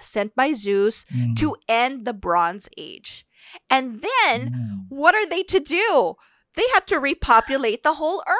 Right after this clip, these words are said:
Speaker 1: earth.
Speaker 2: Ay, wow!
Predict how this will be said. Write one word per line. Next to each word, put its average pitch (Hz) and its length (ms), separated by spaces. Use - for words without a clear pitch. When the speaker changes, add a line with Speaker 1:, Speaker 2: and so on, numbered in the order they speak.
Speaker 1:
earth. - 400
Speaker 2:
Ay, 381 160
wow! 175 1400